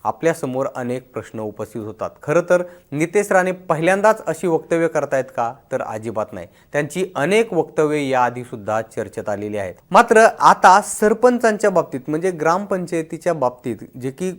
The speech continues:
फार संवेदनशील असा विषय मानला जातो, राज्यामध्ये हजारो ग्रामपंचायती आहेत आणि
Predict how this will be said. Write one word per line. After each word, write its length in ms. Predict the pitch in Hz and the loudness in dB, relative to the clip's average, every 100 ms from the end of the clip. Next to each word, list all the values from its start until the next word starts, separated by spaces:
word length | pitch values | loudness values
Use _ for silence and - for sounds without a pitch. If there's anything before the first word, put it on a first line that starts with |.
| - | -2
फार 220 | 156 175 | 0 0
संवेदनशील 840 | 180 - 156 160 190 202 196 175 | -4 0 0 2 2 0 -2 -2
असा 220 | 156 139 135 | -2 0 -4
विषय 300 | 127 - 123 | -4 -6 -6
मानला 300 | 117 113 113 | -4 -4 -2
जातो, 400 | 113 120 120 120 | -2 -2 -2 0
राज्यामध्ये 640 | 107 110 123 120 120 143 147 _ | -2 -2 -4 -4 -4 -6 -6 _
हजारो 500 | - - 127 196 208 | -16 -12 6 8 8
ग्रामपंचायती 760 | 185 156 131 127 117 117 110 117 | 4 2 2 -4 -4 -4 -4 -2
आहेत 340 | 107 110 113 | -2 -2 -6
आणि 280 | 113 120 135 | -6 -6 -8